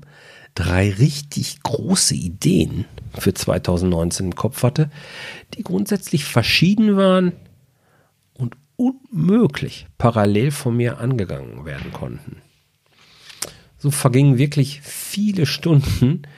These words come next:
die ich dann auch, ja, mit Weiterbildung, Lesen und auch Meditieren überbrückte. Ja, richtig.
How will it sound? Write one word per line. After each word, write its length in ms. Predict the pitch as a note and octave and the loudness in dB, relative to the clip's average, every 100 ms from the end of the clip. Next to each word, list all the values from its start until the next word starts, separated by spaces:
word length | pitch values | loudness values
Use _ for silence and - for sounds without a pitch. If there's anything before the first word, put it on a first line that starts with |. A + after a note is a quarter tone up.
| - - _ _ _ | -20 -20 _ _ _
die 100 | B2 | -4
ich 80 | B2+ | 0
dann 200 | A#2 A2+ | 0 0
auch, 320 | G#2+ A2 - _ _ _ _ - | 2 2 0 _ _ _ _ -4
ja, 320 | A#2+ E3 - | 0 2 0
mit 260 | G2+ G#2 - | -2 -2 -6
Weiterbildung, 1200 | - D3+ D3+ D3 C3 B2+ C3+ C#3 C#3 C3+ C3 C#3 | -2 -2 2 2 4 4 4 4 4 2 0 -4
Lesen 800 | - G2+ A2 C3 E3+ D3+ E3+ F3 _ - | -2 4 4 6 4 4 0 -2 _ -2
und 300 | A#2 - - | -2 0 0
auch 360 | C3+ C#3+ - | 0 0 -2
Meditieren 640 | A2 A#2 D3 C#3+ - F3+ C#2 | 2 2 0 -2 2 2 2
überbrückte. 640 | C#2+ - - - - - _ _ _ _ | -2 -4 -12 -14 -14 -16 _ _ _ _
Ja, 260 | G2+ E3+ C4 | 2 4 4
richtig. 540 | F3 G3+ - - - | 0 -2 -4 -10 -16